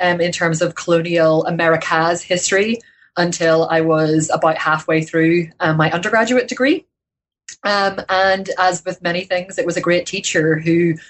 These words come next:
really set me, um, alight thinking about, um, issues of race and slavery, um, actually at that point,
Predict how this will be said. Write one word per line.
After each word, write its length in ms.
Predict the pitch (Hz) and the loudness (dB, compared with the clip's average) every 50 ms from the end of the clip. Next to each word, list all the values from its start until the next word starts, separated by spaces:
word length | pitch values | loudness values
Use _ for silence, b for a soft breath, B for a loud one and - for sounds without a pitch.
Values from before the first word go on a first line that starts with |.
| B B B B B B | B B B B B B
really 520 | - 185 196 208 220 214 214 214 196 185 180 | -6 -2 0 0 2 2 0 0 -2 -4 -6
set 340 | - - 196 185 180 180 | -4 0 0 0 0 -2
me, 400 | 175 180 175 170 170 165 165 160 _ _ _ _ _ _ _ _ _ _ _ - | -2 -2 0 0 0 -2 -4 -8 _ _ _ _ _ _ _ _ _ _ _ -4
um, 420 | 180 175 165 165 165 160 156 156 - | 0 0 2 2 2 0 0 -2 0
alight 520 | 170 160 160 165 226 254 226 180 - - _ | 0 0 2 2 2 2 2 0 -2 -6 _
thinking 340 | - 214 214 226 220 214 185 | -6 -2 -2 -2 0 -2 -2
about, 560 | 175 151 165 156 156 156 156 156 - - - - - | -2 0 2 2 2 2 2 -2 -4 -8 -12 -12 -6
um, 460 | - 175 170 160 160 156 160 156 156 - - | -4 -2 0 0 0 -2 -2 -4 -6 -4 -2
issues 400 | 196 185 - 202 175 165 160 156 - | 0 0 2 4 2 2 2 0 -2
of 280 | 165 160 156 156 151 - | 0 0 0 0 -2 -4
race 320 | 151 175 170 170 170 160 - | -2 0 2 0 0 -2 -4
and 120 | 156 156 | -4 -4
slavery, 760 | 156 - - 165 165 165 156 156 151 156 151 151 151 151 - - | -2 -2 0 0 2 2 0 0 0 0 0 0 -2 -2 -2 -2
um, 240 | 165 156 156 151 156 | 0 0 0 0 0
actually 320 | 170 190 233 - - 220 170 | 0 0 0 0 0 0 -2
at 80 | 165 | 0
that 200 | 160 175 190 196 | 0 0 -2 -2
point, 400 | - - 185 165 156 151 151 - | -2 -4 -4 -4 -4 -6 -8 -12